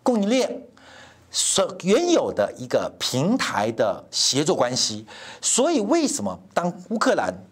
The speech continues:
当苏联、当东欧崩溃之后，当拉丁美洲经济崩溃之后，引进了休克疗法，只是使得他们经济的结果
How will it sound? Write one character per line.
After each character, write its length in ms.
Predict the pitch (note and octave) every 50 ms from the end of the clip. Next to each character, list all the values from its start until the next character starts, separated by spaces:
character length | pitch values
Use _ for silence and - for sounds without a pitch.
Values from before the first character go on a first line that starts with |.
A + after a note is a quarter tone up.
| _ -
当 260 | - D3 D3+ D#3 D#3
苏 380 | D3+ - - - - C#4+ C#4+ C#4+
联、 200 | G#3+ C#3+ G2+ F#2 F#2 - - -
当 320 | - D#3+ D3+ D#3 D#3 D#3+ D#3+ -
东 220 | - A3+ A3 A3 G3+
欧 180 | E3+ F#3+ G3
崩 220 | F#3 F#3+ G3+ G3+ G3+
溃 120 | - E3
之 140 | B2 - B2+
后， 240 | A#2+ B2+ - - - - - - - - -
当 340 | - A#3 A#3 A#3 G#3+ F#3+ - - - _ -
拉 180 | C4 C#4+ D#4+
丁 140 | D#4+ F4 E4+
美 140 | D4+ F3 G#2+
洲 320 | - - B2+ C#3 C#3 - - -
经 300 | - B3 B3+ C4+ C4+ C4+
济 220 | C4+ - G#3 D3
崩 120 | A#2 D#3 D3+
溃 120 | D3+ B2+
之 100 | - -
后， 240 | B2+ C3 G#2+ - - - - - - _
引 380 | - F#3+ G3+ G3 E3+ D#3 D3+ D#3
进 440 | D3+ - E4+ E4 C#4 G#3 D#3 C#3 C3
了 180 | B2+ A2+ -
休 420 | - - - - B3+ B3+ B3+ B3+ B3
克 340 | - - - B3+ F#3 B2 G2+
疗 260 | F2+ F2+ F#2+ A#2+ C#3+
法， 260 | - - - - - - - - - - _ -
只 220 | - - D3 D3+
是 160 | D3+ B3+ D4+
使 240 | C#4 - - - A2+
得 120 | - G2 F#2
他 140 | - -
们 120 | A#2+ A2+ G#2
经 180 | - A3+ A#3+ C4
济 320 | - A#3 F3 B2 - - - - -
的 120 | A#2 G#2+
结 240 | G2 - - B2+ D#3
果 300 | F3 - B2+ F#2+ -